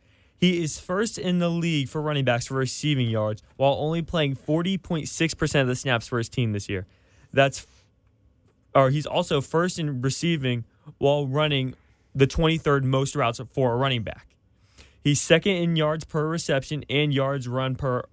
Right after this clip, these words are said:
yards per route run. He's first in yards per touch for all running backs, fifth in created for yards per touch. Lastly,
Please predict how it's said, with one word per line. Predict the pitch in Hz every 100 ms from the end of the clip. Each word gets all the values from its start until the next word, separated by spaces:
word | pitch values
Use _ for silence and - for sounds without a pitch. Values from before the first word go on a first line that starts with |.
| _
yards | 123 127 135 127
per | - 123
route | 117 107
run. | 117 104 101 - _ _
He's | - 139
first | - 180 190
in | 156
yards | 135 147 170
per | - 175
touch | 160 147 139
for | - 135 -
all | 139 165
running | 147 120
backs, | 113 101 113 - _ _
fifth | - - 196 214
in | 156
created | - 151 170 185 156 131
for | 147
yards | 131 127 -
per | - 127
touch. | 120 127 117 - - _ _
Lastly, | 165 180 196 156